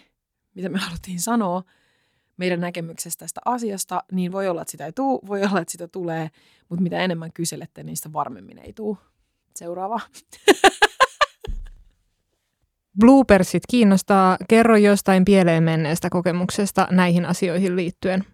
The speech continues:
Speaker 2: Oletan, että tässä nyt puhutaan tästä nöyryyttämisestä tai häpeän
Speaker 1: Joo.
Speaker 2: tunteesta.
Speaker 1: Mä mietin, <laughs> että onko ollut mitään oikein sellaista, että onko ollut mitään sellaista oikein pieleen mennyttä. Öö,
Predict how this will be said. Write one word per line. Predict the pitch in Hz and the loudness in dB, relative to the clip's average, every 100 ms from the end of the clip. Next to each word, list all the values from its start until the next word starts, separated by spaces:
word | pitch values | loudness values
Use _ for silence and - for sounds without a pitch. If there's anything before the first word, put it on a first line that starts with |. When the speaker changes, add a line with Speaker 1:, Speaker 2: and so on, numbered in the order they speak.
| _ _ _ - | _ _ _ 0
Speaker 2:
Oletan, | 190 185 180 | 2 2 0
että | - | -4
tässä | 180 170 180 | -6 -4 -4
nyt | 170 | -2
puhutaan | 180 170 175 175 | -2 0 0 -2
tästä | 170 - 170 | -4 -4 0
nöyryyttämisestä | 180 170 175 185 202 208 214 - | 2 2 0 -4 -4 -4 -6 -10
tai | 208 202 196 | -8 -8 -6
häpeän | 190 202 | -6 2
Speaker 1:
Joo. | 196 208 | 2 2
Speaker 2:
tunteesta. | 214 233 - 233 _ _ _ _ _ _ _ _ _ _ _ _ | 0 -4 -10 -14 _ _ _ _ _ _ _ _ _ _ _ _
Speaker 1:
Mä | 208 | -2
mietin, | 233 208 - | 0 0 0
<laughs> | 240 | 0
että | 269 - - | 2 2 6
onko | 262 214 | 6 6
ollut | 214 208 | 0 0
mitään | 214 185 165 | -2 -4 -4
oikein | 170 165 175 | -6 -6 -6
sellaista, | 175 175 165 - 165 - _ _ _ _ _ _ _ _ _ _ _ _ _ _ - | -4 -2 -4 -2 -4 -6 _ _ _ _ _ _ _ _ _ _ _ _ _ _ -18
että | 185 208 | -8 -4
onko | 220 214 | -4 -2
ollut | 214 214 180 160 | -2 -2 -4 -6
mitään | 175 175 165 165 | -8 -6 -6 -6
sellaista | 165 151 156 160 - | -8 -8 -8 -10 -8
oikein | 180 175 170 156 156 | -4 -4 -4 -10 -10
pieleen | 208 202 165 147 98 | -6 -4 -4 -4 -8
mennyttä. | 113 117 117 123 135 _ - 156 - _ _ _ - | -10 -12 -12 -14 -14 _ -12 -12 -12 _ _ _ -12
Öö, | 190 190 185 185 185 | -6 -4 -2 -2 -4